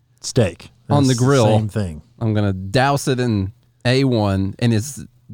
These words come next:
Speaker 2: just like having a steak. My need, my, that was satisfied was that I wanted a cow to be sacrificed for my meal tonight, and I satisfied that need. Therefore, nothing changed. And so that's the system that we basically use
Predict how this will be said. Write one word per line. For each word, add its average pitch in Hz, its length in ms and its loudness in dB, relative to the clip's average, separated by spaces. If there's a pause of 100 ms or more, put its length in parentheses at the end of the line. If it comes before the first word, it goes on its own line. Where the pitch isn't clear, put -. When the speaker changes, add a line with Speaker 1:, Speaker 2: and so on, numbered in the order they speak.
(120)
Speaker 2:
just 131 380 -2
like 139 160 -2
having 123 220 2
a 117 40 0
steak. 107 240 -2
My 104 160 0
need, 127 500 2
my, 107 280 0 (100)
that 117 260 -4
was 110 120 -6
satisfied 123 640 -2
was 104 100 -4
that 104 120 0
I 113 200 0
wanted 123 640 -2 (460)
a 110 120 -4
cow 110 600 -2
to 104 100 -6
be 98 140 -4
sacrificed 104 880 -2
for 101 120 -6
my 95 200 -2
meal 104 420 0
tonight, 104 420 -2
and 98 120 -4
I 98 120 -4
satisfied 95 800 -4 (320)
that 87 260 -4
need. 120 440 -2
Therefore, 156 520 0
nothing 117 360 -2
changed. 156 500 -6 (760)
And 113 120 -4
so 123 100 0
that's 123 280 0
the 131 120 -2
system 113 420 -2
that 113 120 -2
we 110 120 -2
basically 107 600 -4
use 95 480 -4